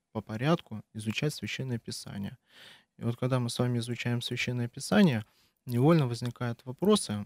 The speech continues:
которые являются вызовом современному обществу. Например, отношение к биоэтике,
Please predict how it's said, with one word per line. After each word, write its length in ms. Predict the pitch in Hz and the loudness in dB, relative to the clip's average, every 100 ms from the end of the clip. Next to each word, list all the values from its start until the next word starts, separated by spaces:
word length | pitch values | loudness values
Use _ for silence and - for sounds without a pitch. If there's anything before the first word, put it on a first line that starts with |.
| - | -10
которые 380 | _ 120 165 139 | _ -8 0 0
являются 500 | 120 123 120 - 117 | 2 2 0 0 -2
вызовом 580 | 110 135 190 160 127 110 | 0 4 4 4 0 -2
современному 800 | - 113 117 139 147 131 120 113 | -6 -4 -2 -2 -2 -2 0 -2
обществу. 540 | 98 - - - 95 - | -2 -10 -12 -12 -12 -10
Например, 560 | 113 113 123 127 117 | -10 -10 -6 0 0
отношение 480 | 107 - - 151 120 | 0 -8 -4 -2 -2
к 40 | 107 | -4
биоэтике, 760 | 101 98 123 139 165 - | -2 0 0 -2 -8 -14